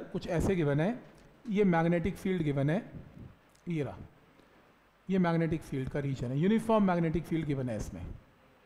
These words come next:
ठीक है। तो ये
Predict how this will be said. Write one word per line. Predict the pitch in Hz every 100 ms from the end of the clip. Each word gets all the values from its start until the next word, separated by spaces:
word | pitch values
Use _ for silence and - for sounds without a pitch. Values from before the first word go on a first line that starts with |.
| _ _ _ _ - - _ _ _
ठीक | 165 180
है। | 220 - - - - - - - _
तो | 202
ये | 202 202 202 - -